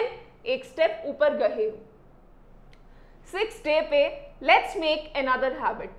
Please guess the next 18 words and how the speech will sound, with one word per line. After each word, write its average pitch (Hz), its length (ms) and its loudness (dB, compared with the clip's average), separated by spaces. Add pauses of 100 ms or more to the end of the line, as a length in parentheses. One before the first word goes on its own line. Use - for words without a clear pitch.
(120)
अब 226 120 4
आप 277 160 8
सुबह 294 320 -2
तो 392 120 -2
उठना 349 380 0
शुरू 339 340 -4
हो 311 240 4
गए, - 400 2 (760)
एक 269 160 -2
habit 240 320 2
और 233 160 4
डाल 302 300 10
लो, 381 200 -4 (480)
एक 226 220 -6
glass 226 420 0
पानी 269 260 0
पी 330 180 -2
लो। 370 260 -2